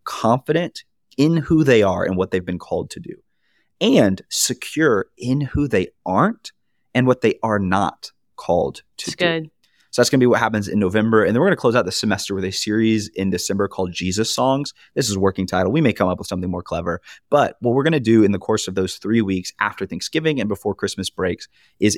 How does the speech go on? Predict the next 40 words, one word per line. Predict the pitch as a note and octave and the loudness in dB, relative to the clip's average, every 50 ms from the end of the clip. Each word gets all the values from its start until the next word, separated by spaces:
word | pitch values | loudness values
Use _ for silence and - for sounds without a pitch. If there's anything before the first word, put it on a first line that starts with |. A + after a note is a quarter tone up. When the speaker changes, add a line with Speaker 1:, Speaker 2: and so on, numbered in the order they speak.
| - | 2
Speaker 1:
introduce | A#2+ C3 C3+ - - B2 G#2+ G#2+ A2 G#2+ - | 2 2 2 2 0 0 2 2 2 2 2
our | - F#2+ F#2+ | 0 -2 -2
students | - - - F#2 F#2+ F#2 F2+ - - | -2 -4 -6 -6 -4 -4 -6 -6 -8
to | - G#2 | -8 -10
three | - - - A#2 C#3 D3+ E3 | -10 -6 -4 0 0 2 2
different | C#3+ C#3 - - A#2 - - | 0 -2 -2 -4 -6 -6 -6
songs | - - - G2 F2+ D2 D#2 - - - - _ _ _ _ _ | -6 -4 -2 -2 -2 -2 -4 -6 -8 -12 -14 _ _ _ _ _
that | - G#2 | 0 2
are | G#2+ - - _ | 2 2 0 _
all | - B2 B2+ C3+ C3+ C3 B2+ | -2 2 4 4 6 6 4
about | A#2 G#2 - F#2+ F#2 F2+ F2+ - - | 4 2 0 0 0 0 0 -2 -4
just | - - G2+ A#2 - - | -6 -6 -6 -6 -6 -6
how | - - A2+ G#2+ F#2+ F#2 | -6 -4 -4 -4 -4 -6
good | - E2+ F2 F2 F2+ F2 | -6 -6 -4 -4 -4 -6
Jesus | - F#2 F#2 F2 F#2 F2+ - - | -8 -10 -8 -8 -8 -8 -8 -6
is | - F2+ F2+ F2 - | -4 -2 -2 -2 -2
and | - F#2 F2+ | -2 -2 0
what | F2+ F#2+ - - | 2 0 0 0
he | G#2+ G#2 | 0 -2
has | G2+ G2 F2 | 0 -2 -4
done | - E2 E2 F2 F2 F2 - _ _ _ _ _ | -4 -4 -4 -4 -4 -6 -10 _ _ _ _ _
for | _ - E2 - - | _ -2 -2 0 0
us. | - D#2+ D2+ - - - - - - | 0 0 0 0 -2 -4 -6 -4 -2
And | - G2+ F2 - - - _ _ | -2 -2 -2 -2 -6 -18 _ _
throughout | - A#2+ A#2+ C3 D#3+ - | 0 2 2 2 2 0
that | D3+ G#2 - | -2 -2 -2
series, | - - - A2 G#2+ A2 G#2 F#2 | -2 -2 -2 0 2 0 0 0
what | G#2 F#2 F#2 | 0 -2 0
we | A2+ | -2
wanna | B2+ D3+ D3+ A2+ | -2 -2 -4 -4
invite | G2 F#2 F2+ F2 F#2+ G2 | -4 -4 -2 -2 0 0
our | F#2 - | 0 -2
students | - - F#2+ F#2 F2+ F2 - | -4 -8 -8 -8 -8 -8 -8
to | - F#2 F2+ | -8 -8 -8
do | F2 E2+ D#2+ E2 E2 E2+ - _ _ _ - | -6 -6 -6 -6 -6 -8 -10 _ _ _ 0
is | F#2+ - - | 0 0 0
fast | - - - - G#2 G2 G#2 B2+ F#3+ - - - - - | -2 -8 -6 -2 0 0 0 0 -2 -4 -6 -10 -12 -10
from | - - B2+ B2+ | -4 -2 -2 0
secular | - - - - - - F#2 F2+ | 0 0 -2 -2 -2 -2 -4 -2
music | E2+ E2 F2+ - B2 - | -4 -4 -4 -4 -4 -6